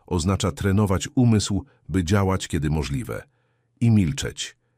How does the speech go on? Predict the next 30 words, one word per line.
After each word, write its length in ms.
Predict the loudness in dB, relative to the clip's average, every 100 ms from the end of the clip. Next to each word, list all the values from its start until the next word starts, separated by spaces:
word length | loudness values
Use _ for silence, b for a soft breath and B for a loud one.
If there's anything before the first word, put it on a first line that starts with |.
| _
kiedy 280 | -6 -4 0
nic 420 | 0 0 -2 -8 -6
nie 220 | -2 -2
da 140 | -2
się 200 | -6 -6
zrobić. 580 | -6 -6 -10 -12 -16 -16 _ _ _ _ _ _ _
To 120 | 0
nie 140 | 2 4
udawanie, 480 | 2 2 2 2 2
że 140 | 2
nie 140 | 2
ma 160 | 2 0
bólu, 360 | 0 2 2 2
ale 200 | 0 2
wybór, 380 | 2 2 -2 B B B B
by 140 | 0 2
nie 120 | 2
przekształcać 720 | 0 -4 -2 -2 0 -2 -2
go 140 | -2
w 60 | -2
bezużyteczny 720 | -2 -2 -2 -2 -4 -4 -4
dyskurs. 520 | -4 -6 -10 -8 -10 -10 _ _ _ _ _ _
Cisza 400 | 0 2 2 2
wobec 340 | 2 0 -2 -2
trudności 640 | -2 2 2 2 0 -2 B B B B B
inspiruje 580 | 2 4 2 2 4 4
bardziej 500 | 2 0 2 2 2
niż 240 | 2 0
tysiąc 420 | 0 0 2 0 0
słów 540 | 0 4 2 0 -10